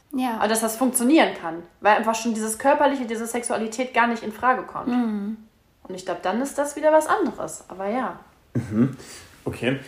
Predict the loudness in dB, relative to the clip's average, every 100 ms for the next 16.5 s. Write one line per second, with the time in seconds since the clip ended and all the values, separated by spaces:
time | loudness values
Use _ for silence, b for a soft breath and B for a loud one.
0 | B 0 2 4 4 4 0 2 6 6
1 | 6 2 -4 0 0 -2 -2 -2 -2 -6
2 | -8 -6 -2 0 0 -2 -6 -6 -2 0
3 | 0 -2 -6 -4 0 0 2 -2 -2 -8
4 | -2 0 0 -2 -6 -4 -4 -2 -2 0
5 | 2 2 2 -2 -2 -2 -2 -4 -2 2
6 | 4 4 0 -6 -8 -8 -10 -12 -12 -12
7 | -4 -4 -2 -2 0 -2 -6 -8 -6 -4
8 | -2 -4 -6 -8 -8 -12 -8 -4 2 4
9 | 6 4 2 0 -2 -2 -8 -8 -6 -4
10 | -4 -6 -6 -8 -10 -10 -8 -6 -4 2
11 | 4 4 2 0 -2 -4 -4 -6 -6 -2
12 | 0 0 0 0 0 0 -2 -2 -2 -2
13 | -4 -10 -4 -2 0 0 -2 -2 0 0
14 | 0 -4 -6 -2 0 0 -2 -2 0 2
15 | -2 -4 -4 -2 -4 -6 -12 -4 -2 -2
16 | -6 -4 -4 -4